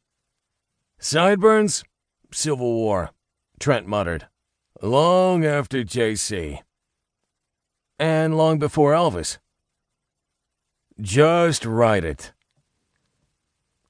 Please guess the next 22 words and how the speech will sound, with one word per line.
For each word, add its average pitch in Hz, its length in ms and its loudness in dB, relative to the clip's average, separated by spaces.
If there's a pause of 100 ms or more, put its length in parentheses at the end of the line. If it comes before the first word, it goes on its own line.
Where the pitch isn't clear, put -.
Trent 220 300 2
had 165 140 2
claimed 139 340 0
that 123 120 -2
he 143 200 0
and 123 180 -4
Begum 120 360 -2
had 101 400 -4 (320)
heard 147 340 0
it 156 140 -2
all 120 260 2
before. 92 680 -4 (680)
Nothing 151 560 0
new 139 340 2
under 117 160 -2
the 110 140 -4
precinct 117 720 -6
sun. 87 400 -4 (760)
"Put 131 200 0
it 180 80 0
on 180 300 2
paper. 139 640 0